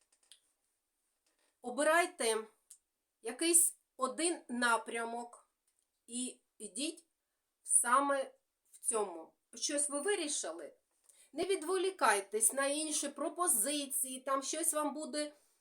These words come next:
ем, дійте в одному напрямку.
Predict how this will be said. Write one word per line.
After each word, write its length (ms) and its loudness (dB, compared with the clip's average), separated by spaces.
ем, 480 -8
дійте 440 0
в 80 -6
одному 400 0
напрямку. 840 -4